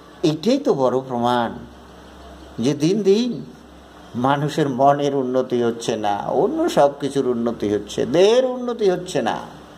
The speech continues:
কারণ মনের উন্নতির সাথে ওটা ওতপ্রোতভাবে জড়িত। সেজন্য মনের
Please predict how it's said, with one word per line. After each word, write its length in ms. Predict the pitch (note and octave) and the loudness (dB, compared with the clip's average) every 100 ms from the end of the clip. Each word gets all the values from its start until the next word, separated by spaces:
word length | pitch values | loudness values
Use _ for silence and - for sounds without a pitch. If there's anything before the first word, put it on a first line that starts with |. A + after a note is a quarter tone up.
| - - | -20 -6
কারণ 180 | - F3+ F#3 | -2 0 4
মনের 280 | F#3 A3+ G#3 | 4 6 4
উন্নতির 420 | G#3 A3+ A3+ G3+ | 4 2 0 -2
সাথে 240 | A3+ A3+ A#3 C#4 - - - - | 0 0 0 -2 -12 -20 -20 -2
ওটা 240 | A3+ A#3 B3+ - - - - - | 0 2 2 -2 -14 -20 -12 -6
ওতপ্রোতভাবে 920 | A#3+ D#4 D#4 D4+ D4+ A#3 F#3 F#3 F3 | 2 2 2 0 2 2 4 4 4
জড়িত। 380 | E3+ E3 D#3+ D#3+ D3 A#2 - - - - - - - - | 2 0 0 0 0 -2 -8 -20 -20 -20 -20 -20 -20 -8
সেজন্য 340 | - C#3 F#3 | -2 2 2
মনের 340 | E3+ D#3+ G3+ | 4 4 4